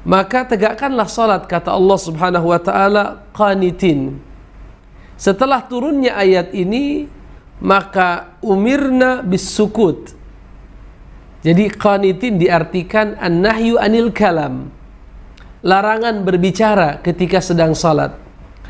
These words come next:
Kata Zaid bin Arqam, setelah turunnya Al-Baqarah dua ratus tiga puluh delapan,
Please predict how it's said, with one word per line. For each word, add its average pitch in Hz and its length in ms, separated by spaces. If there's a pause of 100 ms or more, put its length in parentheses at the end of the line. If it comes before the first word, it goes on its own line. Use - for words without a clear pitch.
(420)
Kata 170 320
Zaid 196 320
bin 180 240
Arqam, 240 720 (380)
setelah 190 480
turunnya 208 480
Al-Baqarah 185 720
dua 156 160
ratus 214 480
tiga 165 240
puluh 165 320
delapan, 220 640